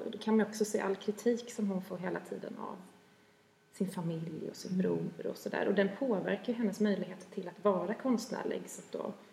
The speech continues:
Speaker 1: de här lied eller de här sångerna som hon gör, det anses vara mer kvinnligt.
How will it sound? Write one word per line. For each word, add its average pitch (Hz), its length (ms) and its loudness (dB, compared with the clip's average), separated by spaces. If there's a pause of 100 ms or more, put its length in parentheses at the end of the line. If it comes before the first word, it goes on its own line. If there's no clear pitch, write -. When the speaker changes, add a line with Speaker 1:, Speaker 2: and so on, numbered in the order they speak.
(380)
Speaker 1:
de 185 140 0
här 180 380 -4
lied 208 520 8
eller 175 180 4
de 180 120 2
här 180 80 -4
sångerna 190 580 2
som 202 200 -2
hon 185 180 2
gör, 175 200 -2
det 180 220 0 (140)
anses 196 380 -2
vara 190 100 0
mer 185 60 0
kvinnligt. 202 680 2